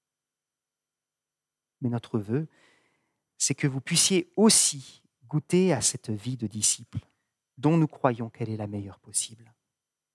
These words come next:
Y goûter, vous y engager et y persévérer. Et le meilleur témoignage de ce que cette vie apporte,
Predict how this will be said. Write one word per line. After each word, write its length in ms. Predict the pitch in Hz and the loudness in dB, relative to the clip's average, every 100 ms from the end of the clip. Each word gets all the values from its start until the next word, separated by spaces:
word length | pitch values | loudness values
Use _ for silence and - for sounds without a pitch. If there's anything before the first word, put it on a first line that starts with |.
| _ _ _ _ _ _ _ _ _ _ | _ _ _ _ _ _ _ _ _ _
Y 100 | 143 | -8
goûter, 460 | 113 131 - 123 151 _ _ _ _ _ _ _ _ - | -6 -4 -2 -2 -4 _ _ _ _ _ _ _ _ -8
vous 160 | 113 | -2
y 60 | 127 | 0
engager 600 | 120 120 104 101 120 135 _ _ _ _ _ - | 0 -2 -2 -6 -8 -12 _ _ _ _ _ -8
et 40 | |
y 100 | 113 | -6
persévérer. 680 | 113 104 - 107 101 - - _ _ _ _ _ _ _ _ _ _ _ _ _ _ _ _ _ _ _ | -2 -2 -4 -6 -10 -14 -18 _ _ _ _ _ _ _ _ _ _ _ _ _ _ _ _ _ _ _
Et 340 | 123 123 123 113 - _ _ _ _ _ _ _ - | 2 4 4 0 -10 _ _ _ _ _ _ _ -8
le 180 | 120 117 | -6 -2
meilleur 760 | 123 160 160 170 160 - 110 - _ _ _ _ _ _ _ - | 2 4 6 4 4 0 -12 -16 _ _ _ _ _ _ _ 0
témoignage 720 | 151 151 147 151 135 - 107 104 _ _ _ _ _ | 2 4 4 2 2 -2 -10 -16 _ _ _ _ _
de 160 | 131 120 | -14 -8
ce 120 | - | -8
que 100 | - | -4
cette 300 | - - - | -4 -4 -6
vie 400 | 110 104 123 127 - | -8 -6 -8 -8 -12
apporte, 560 | - - 156 170 - | -20 -2 0 0 -6